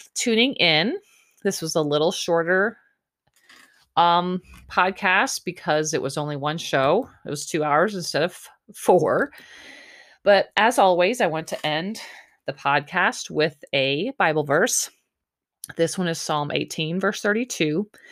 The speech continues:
It reads, "God arms me with strength and he makes my way perfect."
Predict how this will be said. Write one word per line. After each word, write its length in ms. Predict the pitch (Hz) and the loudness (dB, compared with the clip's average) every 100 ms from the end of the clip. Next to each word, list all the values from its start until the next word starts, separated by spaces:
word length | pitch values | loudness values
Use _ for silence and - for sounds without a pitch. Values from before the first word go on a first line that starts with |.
| - - - _ | -20 -20 -20 _
It 160 | 180 - | 2 2
reads, 600 | 156 139 151 185 - - _ _ _ _ | 2 2 0 -2 -4 -6 _ _ _ _
"God 280 | 139 156 175 | 4 4 4
arms 380 | 160 170 185 | 4 2 0
me 140 | 190 196 | 0 0
with 180 | 202 240 | 0 0
strength 540 | - 156 156 175 - - | -2 0 2 0 -4 -6
and 100 | 165 | -4
he 140 | 156 | -4
makes 280 | 147 135 - | -4 -4 -4
my 140 | 147 | -4
way 180 | 139 - | -2 -2
perfect." 680 | - - - - - - - | -2 -4 -4 -6 -10 -12 -20